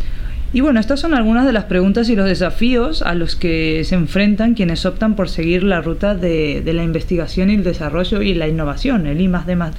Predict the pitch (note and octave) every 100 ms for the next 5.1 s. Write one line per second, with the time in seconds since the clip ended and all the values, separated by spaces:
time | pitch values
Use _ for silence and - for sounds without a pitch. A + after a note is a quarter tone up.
0 | - F3 F3 C4 A3+ - - - - -
1 | - - - F3+ F#3 G#3+ G#3+ E3+ D3+ E3
2 | F3+ F#3+ D#3+ D3+ - - E3 D3 C#3 C3+
3 | C3 B2+ E3+ D#3 C#3+ E3 E3+ A#3+ B3 A#3+
4 | F3+ D#3 D3+ D3 C#3 - E3 D4 G3 C3+
5 | -